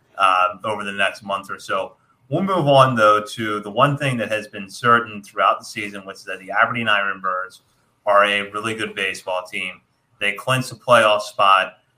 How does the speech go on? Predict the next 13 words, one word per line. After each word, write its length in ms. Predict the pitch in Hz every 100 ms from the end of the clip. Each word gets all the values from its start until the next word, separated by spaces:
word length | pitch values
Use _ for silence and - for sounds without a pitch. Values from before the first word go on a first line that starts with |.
| _ _
over 380 | 151 151 143 139
the, 360 | 117 117 113 110
uh, 320 | 104 104 101
weekend, 640 | 110 107 113 104 101 98
winning 300 | 107 117 117
the 80 | 107
first 420 | - 110 104 -
half 340 | 107 101 95 - _ _ _ 131
in 100 | 135
the 60 |
South 360 | 131 131 113 110
Atlantic 480 | 104 101 98 95 -
League. 300 | 98 95